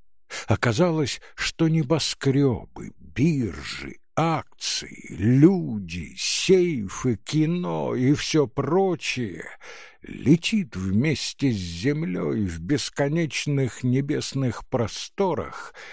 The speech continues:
и судьба земли может зависеть от того, что творится в небе.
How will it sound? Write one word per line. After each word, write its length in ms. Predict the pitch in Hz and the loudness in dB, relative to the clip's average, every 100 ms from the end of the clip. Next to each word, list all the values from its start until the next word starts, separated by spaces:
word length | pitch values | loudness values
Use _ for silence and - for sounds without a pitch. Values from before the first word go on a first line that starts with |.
| - - - | -18 -16 -8
и 80 | 156 | -2
судьба 580 | - 165 131 107 180 | 2 2 2 2 2
земли 460 | 120 143 143 170 185 | 2 0 2 2 2
может 480 | 123 156 123 151 113 | 2 2 2 0 0
зависеть 760 | 110 160 160 170 - 120 - | 0 2 2 0 0 -2 0
от 140 | 127 - _ - | -2 -4 _ -4
того, 520 | 90 104 180 139 - - - - | -2 2 2 0 -4 -16 -20 -12
что 300 | - - 117 | -8 0 0
творится 840 | - 127 139 180 147 - 180 165 - - - - | 2 2 2 2 0 0 2 2 0 -14 -20 -4
в 180 | 110 127 | 4 6
небе. 680 | 127 165 185 - - - | 6 2 0 -4 -14 -18